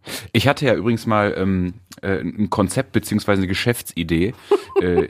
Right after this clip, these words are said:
Speaker 1: in meiner, ey, also es war keine wilde Pumperphase, aber ich glaub, so Mitte, Anfang zwanzig habe ich schon ein bisschen mehr Fitnessstudio gemacht.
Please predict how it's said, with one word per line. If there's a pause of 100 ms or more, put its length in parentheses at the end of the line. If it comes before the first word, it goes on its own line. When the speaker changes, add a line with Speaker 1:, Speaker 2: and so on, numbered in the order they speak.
(140)
Speaker 1:
in
meiner,
ey,
also
es
war
keine
wilde
Pumperphase,
aber
ich
glaub,
so
Mitte,
Anfang
zwanzig
habe
ich
schon
ein
bisschen
mehr
Fitnessstudio
gemacht.